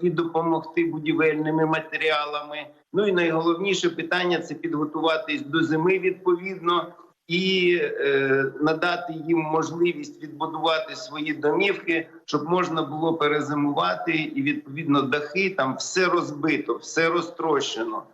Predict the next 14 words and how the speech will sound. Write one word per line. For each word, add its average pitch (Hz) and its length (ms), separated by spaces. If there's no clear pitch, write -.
Люди 170 340
живуть 165 380
в - 60
край 156 300
поганих 147 580
умовах, 123 580
електропостачання, 139 1500
вода. 139 680
Е, 123 240
електрики 165 680
зараз 147 380
майже 151 500
ніде 147 360
немає 160 720